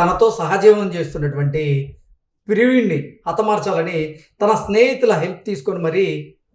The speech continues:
అతన్ని హత్య చేయించి దాన్ని అగ్ని ప్రమాదంగా చిత్రీకరించేటువంటి ప్రయత్నం చేసి తర్వాత పోలీసులకు దొరికిపోయినటువంటి ఘటన ఆలస్యంగా వెలుగులోకి వచ్చింది. అసలు ఈ ఘటనలో ఏం జరిగిందనేది మనం పూర్తి స్థాయిలో విశ్లేషణ చేసుకుందాం.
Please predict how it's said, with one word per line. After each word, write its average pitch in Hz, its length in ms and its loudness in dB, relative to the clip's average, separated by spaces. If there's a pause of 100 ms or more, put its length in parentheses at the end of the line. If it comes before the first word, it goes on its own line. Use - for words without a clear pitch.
(280)
అతన్ని 240 280 2
హత్య 185 340 -6 (120)
చేయించి 233 560 0 (360)
దాన్ని 254 300 4
అగ్ని 214 440 -2
ప్రమాదంగా 202 840 0 (400)
చిత్రీకరించేటువంటి 208 760 -2
ప్రయత్నం 165 440 -6
చేసి 151 200 -10
తర్వాత 156 420 -6
పోలీసులకు 147 440 -12
దొరికిపోయినటువంటి 139 800 -6
ఘటన 143 420 -4 (280)
ఆలస్యంగా 165 400 -2
వెలుగులోకి 147 340 0
వచ్చింది. 147 440 -6 (200)
అసలు 175 200 -2
ఈ 160 100 -2
ఘటనలో 196 360 4
ఏం 214 160 6
జరిగిందనేది 175 460 -6
మనం 156 200 -8
పూర్తి 143 200 -16
స్థాయిలో 147 260 -6
విశ్లేషణ 170 380 -12
చేసుకుందాం. 190 420 -12